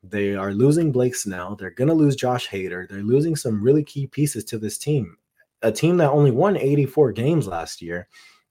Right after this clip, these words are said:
And here we are talking in December, talking about,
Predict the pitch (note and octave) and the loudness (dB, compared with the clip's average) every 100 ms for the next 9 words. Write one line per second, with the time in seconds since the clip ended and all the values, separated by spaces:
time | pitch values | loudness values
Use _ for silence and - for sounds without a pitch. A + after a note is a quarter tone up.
0 | - C3 C3 B2 A2 D3 F#3+ F3 D3 C#3 | -2 2 2 0 0 4 6 8 6 6
1 | C3 - C3 A#2+ B2 A#2 A#2 - A#2+ A#2 | 2 0 -4 -4 -4 -4 -6 -6 -4 0
2 | A2 G#2+ G#2+ - D#3+ E3+ B2+ B2+ B2+ B2 | 0 0 -2 -2 -2 2 2 2 0 -4
3 | A#2+ A#2 A2+ A2 G#2+ | -4 -2 0 0 0